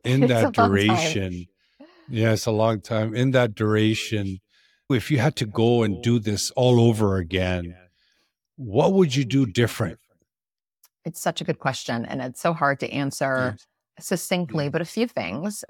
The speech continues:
Speaker 2: I would have taken a business class in college. So <laughs> that's one thing. I was a language
Speaker 1: <laughs>
Speaker 2: person, so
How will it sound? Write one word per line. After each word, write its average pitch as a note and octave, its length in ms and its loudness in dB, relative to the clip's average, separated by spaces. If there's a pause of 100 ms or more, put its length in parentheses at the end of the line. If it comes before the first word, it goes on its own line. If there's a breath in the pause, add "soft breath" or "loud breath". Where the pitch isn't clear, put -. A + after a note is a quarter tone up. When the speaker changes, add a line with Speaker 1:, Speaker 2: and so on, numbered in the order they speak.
(140)
Speaker 2:
I D#3+ 80 0
would E3+ 160 0
have F#3 100 -2
taken F3 260 -2
a D3 60 -4
business E3+ 400 -6
class D3+ 320 -2
in F#3+ 100 0
college. C#3+ 720 -4
So F3 200 0
<laughs> - 100 -10
that's - 240 -8
one D3+ 220 -4
thing. C3+ 240 -2
I D#3 100 2
was E3 220 0
a C#3+ 120 2
language C#3+ 440 0
Speaker 1:
<laughs> - 40 -2
Speaker 2:
person, - 460 0
so E3+ 440 0